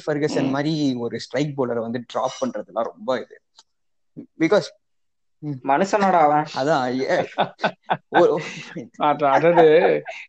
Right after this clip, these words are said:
Speaker 2: கரெக்டா சொல்றாரு. இது நம்ம வந்து ரபாடா பேசுறோம், நார்த் ஜி பேசுறோம், ஜ-, ஜ-, ஆ-, ஆர்ச்சர் பேசுறோம். லாக்கியும் அந்த ஸ்பீட்ல தான் போடுறாரு, அந்த ஸ்டெமினா தான் போடுறாரு.
Speaker 1: ம்.
Speaker 2: I mean, if you right, right from World Cup, uh, நியூசிலாந்து அந்த நீங்க வேர்ல்டு கப் பாத்தீங்கனாலே,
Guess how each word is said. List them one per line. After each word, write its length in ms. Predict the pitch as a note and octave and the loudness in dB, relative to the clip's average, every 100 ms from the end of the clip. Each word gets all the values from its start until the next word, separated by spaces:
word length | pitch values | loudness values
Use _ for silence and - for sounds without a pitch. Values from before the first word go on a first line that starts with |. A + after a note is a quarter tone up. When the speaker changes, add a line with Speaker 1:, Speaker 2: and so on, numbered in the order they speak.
| - | 0
Speaker 2:
கரெக்டா 320 | D#3 D#3+ A3 G#3+ | 0 2 0 2
சொல்றாரு. 400 | D#3 D3 C#3 - | 4 2 0 -4
இது 440 | D3 D3 D#3 F3 | 2 4 6 4
நம்ம 280 | D3 D3 D3+ | 2 2 4
வந்து 260 | D3+ F3+ G3 | 4 4 4
ரபாடா 380 | D3 D3+ F3 E3 | 4 4 4 4
பேசுறோம், 500 | D#3+ D#3 D#3 D#3 D#3 | 2 2 0 0 2
நார்த் 240 | D3 D#3+ | 0 0
ஜி 200 | D3+ D#3 D#3 | -2 -8 0
பேசுறோம், 580 | D#3 D#3 D3+ D3 D3+ C#3+ | 0 2 0 2 2 -2
ஜ-, 260 | D3+ C#3+ C#3+ | -6 -6 -8
ஜ-, 320 | C3+ - - | -8 -14 -2
ஆ-, 300 | D3+ E3 C#3 | 0 2 2
ஆர்ச்சர் 280 | D#3+ E3+ D3+ | 0 -2 -4
பேசுறோம். 480 | D3 - C3+ C3 - - | -4 -6 -6 -6 -6 -8
லாக்கியும் 800 | D3+ D3 E3 F#3+ - A#3 A#3 B3+ | -2 2 2 0 -2 0 4 4
அந்த 300 | F#3+ F3+ F#3 F3+ | 4 0 0 -2
ஸ்பீட்ல 260 | G3 G3 F#3 | -2 2 4
தான் 180 | G3 F#3 | 4 4
போடுறாரு, 540 | B3+ E3 D#3 D#3 F#3+ | 4 6 6 6 6
அந்த 300 | - D#3+ E3 | 4 0 -2
ஸ்டெமினா 440 | D#3+ E3 F3 F#3 F3 | -2 -2 0 2 2
தான் 160 | E3+ D#3 | 0 0
போடுறாரு. 340 | D3 C#3+ C#3+ | 0 0 0
Speaker 1:
ம். 840 | - G3+ - A3+ G#3 - - - | -4 -12 -8 -8 -8 -10 -16 -8
Speaker 2:
I 40 | D3 | -2
mean, 200 | E3+ F#3 | 0 0
if 100 | F3 | 0
you 180 | F3 D3+ C3+ | 0 -2 -2
right, 400 | D3+ F3 B3+ - _ _ D3+ | 0 2 2 -4 _ _ -4
right 240 | C#3+ F#3+ A3+ A#3+ | 2 2 2 0
from 140 | G#3 | 2
World 240 | E3 F#3+ G#3 | 4 2 2
Cup, 80 | - | -4
uh, 260 | D#3 D3 C#3+ | -6 -6 -4
நியூசிலாந்து 480 | C#3+ D3 F3 E3+ D#3+ | -6 -6 -2 0 0
அந்த 360 | D3 C#3+ C#3 C#3 C#3+ | 0 0 0 -2 -8
நீங்க 320 | C#3+ D3 C#3+ | -8 -6 -2
வேர்ல்டு 280 | D3 E3 E3+ | 0 -2 -4
கப் 160 | - | -2
பாத்தீங்கனாலே, 800 | D3 D#3+ D3 D3 D3+ C#3 D3 - | -4 -2 -2 0 0 0 0 -2